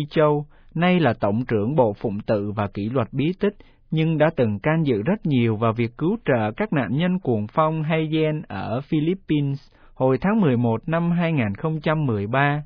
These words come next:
Thiệt hại do cuồng phong này gây ra ở mức độ chưa từng có trước đó tại nước này, với khoảng bảy ngàn người chết, nửa triệu gia cư bị tàn phá và mười lăm triệu người bị liên lụy. Và chính các giám mục Philippines đã nài nỉ xin Đức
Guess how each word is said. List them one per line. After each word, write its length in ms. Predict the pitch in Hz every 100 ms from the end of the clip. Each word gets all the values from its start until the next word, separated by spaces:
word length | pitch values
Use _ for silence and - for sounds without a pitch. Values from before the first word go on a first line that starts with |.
| - - _ - - - - -
Thiệt 180 | 123 107
hại 320 | 113 110 95
do 160 | 120 151
cuồng 260 | 147 117 95
phong 300 | 156 147 151
này 200 | 104 101
gây 220 | 139 156
ra 260 | 156 160 165
ở 120 | 113
mức 200 | 165 -
độ 220 | 139 110 113
chưa 180 | 190 185
từng 320 | - 117 104
có 240 | 120 147 190
trước 220 | 220 226
đó 300 | 151 147 208 -
tại 200 | 127 113
nước 220 | 185 226
này, 320 | 135 107 107 - _ -
với 140 | 165 208
khoảng 320 | - 113 120
bảy 200 | 107 113
ngàn 240 | 160 139
người 220 | 127 123 120
chết, 200 | 175 185 - _ -
nửa 180 | - 101 -
triệu 220 | 127 101
gia 220 | 135 180
cư 300 | 175 180 175
bị 160 | 135 104
tàn 240 | - 107 101 -
phá 300 | 123 147 190 - - -
và 120 | 143
mười 220 | 143 143
lăm 220 | 190 202 190
triệu 220 | 139 107
người 300 | 113 107 104
bị 180 | 104 104
liên 280 | 160 175
lụy. 240 | 165 120 110 - _ - - -
Và 220 | 101 92
chính 320 | - 131 175
các 120 | 214 185
giám 260 | 151 196
mục 160 | 135 101
Philippines 840 | - 165 220 - 180 170 170 180
đã 140 | 120
nài 260 | 143 127 113
nỉ 200 | 110 113
xin 280 | 147 190
Đức 100 | 190